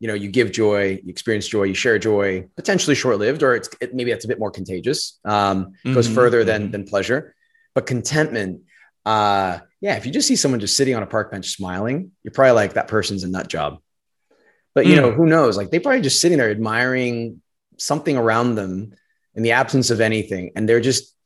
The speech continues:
Speaker 1: internally potentially just feeling like, "I feel really good." And
Speaker 2: Mm.
Speaker 1: when you feel really good from within, I feel like that has the power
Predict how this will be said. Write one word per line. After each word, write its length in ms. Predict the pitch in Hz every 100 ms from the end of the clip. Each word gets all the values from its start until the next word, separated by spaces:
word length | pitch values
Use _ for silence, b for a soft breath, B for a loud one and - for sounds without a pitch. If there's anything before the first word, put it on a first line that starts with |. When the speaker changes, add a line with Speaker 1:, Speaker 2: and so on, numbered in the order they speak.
| _
Speaker 1:
internally 840 | - 151 143 143 135 127 113 101 - -
potentially 420 | - 117 107 104
just 120 | 95
feeling 280 | 117 110 104
like, 340 | 95 92 - _
"I 20 | -
feel 160 | 196
really 300 | 131 110 98
good." 520 | 82 - 202 85 73 -
And 280 | 131 131 - _ _ _ _ -
Speaker 2:
Mm. 320 | 95 87 82
Speaker 1:
when 140 | 123 139
you 100 | 135
feel 380 | 143 160 160
really 320 | 120 131 131 110
good 240 | 127 110
from 180 | - 101
within, 600 | 98 127 143 90 101 98 _ _ _ _ -
I 60 | 113
feel 160 | 143
like 200 | 131 113
that 200 | 113 117 -
has 300 | 117 120 -
the 80 |
power 840 | - - - 113 123 104 90 -